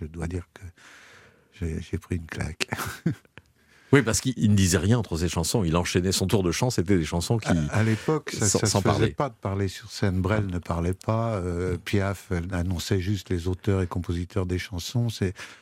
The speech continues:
Speaker 1: par-, le, le, parler sur scène ne se faisait pas.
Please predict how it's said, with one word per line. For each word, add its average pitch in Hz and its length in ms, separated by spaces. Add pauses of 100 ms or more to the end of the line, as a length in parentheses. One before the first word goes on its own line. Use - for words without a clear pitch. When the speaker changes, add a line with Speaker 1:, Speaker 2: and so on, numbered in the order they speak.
(100)
Speaker 1:
par-, 107 300
le, 95 180
le, 98 300
parler 110 340
sur 101 220
scène 120 300
ne 107 80
se - 160
faisait 98 320
pas. - 240